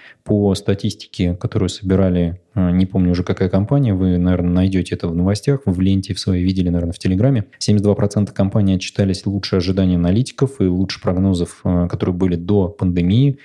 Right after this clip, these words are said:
Это означает, что бизнес чувствует себя, я говорю, естественно, про компании, входящие в индекс S and P пятьсот, и у этих компаний дела идут, на удивление, достаточно хорошо. То есть нет проблемы у банковского сектора, те, которые,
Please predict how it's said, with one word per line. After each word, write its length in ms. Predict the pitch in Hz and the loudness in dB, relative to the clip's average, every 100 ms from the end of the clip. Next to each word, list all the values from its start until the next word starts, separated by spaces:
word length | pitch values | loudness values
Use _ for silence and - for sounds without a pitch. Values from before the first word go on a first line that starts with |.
| - - | -20 -14
Это 180 | - - | -4 -2
означает, 380 | 98 95 101 107 | 2 2 2 -2
что 140 | - | -2
бизнес 340 | 92 117 110 - | 0 2 2 0
чувствует 440 | - 110 107 95 87 | -6 -6 -4 -4 -2
себя, 200 | - 95 | -2 0
я 200 | 92 92 | 0 0
говорю, 360 | 92 92 92 | 2 2 2
естественно, 360 | 90 90 87 92 | 2 -2 -4 -2
про 180 | 87 87 | -2 -2
компании, 440 | - 92 101 92 | -2 0 2 0
входящие 520 | 85 92 90 - 92 | -2 -2 -2 -4 -2
в 40 | 90 | 0
индекс 260 | 90 85 | 0 -2
S 100 | 98 - | -8 -8
and 60 | |
P 60 | - | -8
пятьсот, 400 | 120 - 156 - | -4 -2 0 0
и 280 | 101 110 107 | 2 4 4
у 140 | 104 | 2
этих 160 | 113 - | 0 0
компаний 480 | 101 98 143 135 98 | -2 2 2 2 2
дела 360 | 95 101 123 | 0 2 2
идут, 380 | 98 117 117 _ - | 2 -2 -4 _ -2
на 160 | 95 95 | 0 2
удивление, 440 | 92 104 117 90 | 4 4 4 2
достаточно 400 | 90 - - 92 | 0 -2 -2 -4
хорошо. 520 | - 95 95 95 82 _ _ - - | -2 -2 0 -2 -2 _ _ -20 -10
То 80 | - | -4
есть 120 | 90 | -2
нет 120 | 113 | -2
проблемы 420 | - 101 101 98 92 | 0 2 2 2 2
у 20 | |
банковского 540 | 98 143 - - 110 | 2 0 -2 -2 -2
сектора, 440 | 110 120 117 104 98 | 0 -2 0 0 0
те, 280 | - 104 101 | -2 -2 -2
которые, 560 | 95 - 101 95 90 | -2 0 0 0 -2